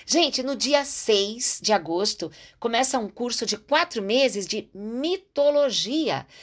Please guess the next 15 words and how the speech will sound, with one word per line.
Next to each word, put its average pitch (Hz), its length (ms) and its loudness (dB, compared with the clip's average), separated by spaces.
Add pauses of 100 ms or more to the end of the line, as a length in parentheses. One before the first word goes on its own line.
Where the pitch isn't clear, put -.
(300)
Se - 140 -4
você 262 260 2
gosta 302 380 2
de 247 100 -4
mitologia, 208 880 0 (260)
você 214 640 4
pode 214 240 6
fazer 202 200 -2
esse 196 200 -4
curso 202 300 -4
de 165 100 -10
quatro 208 340 -2
meses, 202 380 -2
será 196 280 2
online 214 800 2